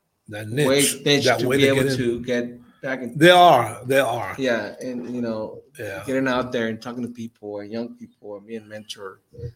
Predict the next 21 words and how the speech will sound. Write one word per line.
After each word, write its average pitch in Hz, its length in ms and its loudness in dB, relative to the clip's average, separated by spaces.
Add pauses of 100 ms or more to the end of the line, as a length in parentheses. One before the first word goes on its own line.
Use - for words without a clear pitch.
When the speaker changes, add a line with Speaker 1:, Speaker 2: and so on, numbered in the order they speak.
(160)
Speaker 2:
I - 40 -6
would 151 140 -2
love 127 180 -6
to 110 140 -16
do 113 140 -18
that. 101 260 -20 (480)
Speaker 1:
Yeah. 90 220 -12
Speaker 2:
You 127 60 -10
know, 120 80 -10
trying 123 200 -4
to 131 60 -2
find 120 340 -2
that 107 220 -4
niche. 110 340 -4 (720)
Speaker 1:
I 160 60 0
have 196 260 4
a, 131 320 4
I 131 60 -2
have 160 140 4
a 120 60 6
buddy. 113 460 2